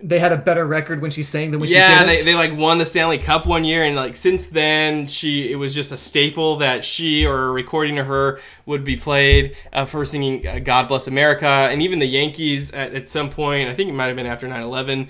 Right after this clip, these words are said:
Speaker 2: started playing her version of "God Bless America."
Speaker 1: During the seventh inning stretch, right?
Speaker 2: Yeah,
Speaker 1: It was, like, a
Speaker 2: exactly.
Speaker 1: daily thing, right?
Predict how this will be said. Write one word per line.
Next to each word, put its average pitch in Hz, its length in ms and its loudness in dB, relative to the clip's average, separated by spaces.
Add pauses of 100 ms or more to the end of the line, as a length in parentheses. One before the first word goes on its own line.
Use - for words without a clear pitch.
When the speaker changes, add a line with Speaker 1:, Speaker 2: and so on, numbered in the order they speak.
(180)
Speaker 2:
started 139 320 0
playing 135 380 -2
her 139 300 -2
version 135 380 -2
of 120 120 -8
"God 120 240 -6
Bless 120 220 -10
America." 131 760 -4
Speaker 1:
During 170 200 0
the 156 60 -6
seventh 151 300 -4
inning - 160 2
stretch, 151 280 -6
right? 139 240 -6
Speaker 2:
Yeah, 139 240 2
Speaker 1:
It 131 40 -4
was, 185 120 -2
like, 131 140 4
a - 20 -2
Speaker 2:
exactly. 139 180 -4
Speaker 1:
daily 156 180 -4
thing, 170 260 -4
right? 160 340 -10